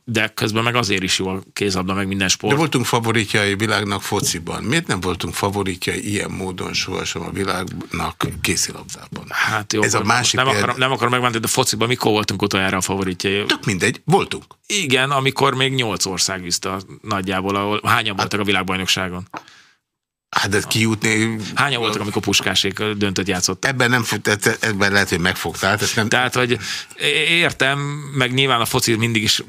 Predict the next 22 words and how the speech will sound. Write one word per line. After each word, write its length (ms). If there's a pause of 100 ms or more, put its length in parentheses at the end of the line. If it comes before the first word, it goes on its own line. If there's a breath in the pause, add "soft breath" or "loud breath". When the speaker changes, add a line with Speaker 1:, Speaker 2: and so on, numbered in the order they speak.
(120)
Speaker 1:
sose 340
lehet 180
összehasonlítani 440
a 260
kézzel, 40
ezt 280
én 260
nem 180
is 140
merném, 360
mert 120
tényleg 180
a 40
foci 240
mindenek 340
fölött 260
van, 240 (380 loud breath)
de 140
nagyon 300
nehéz. 420
Hát, 180
ö, 280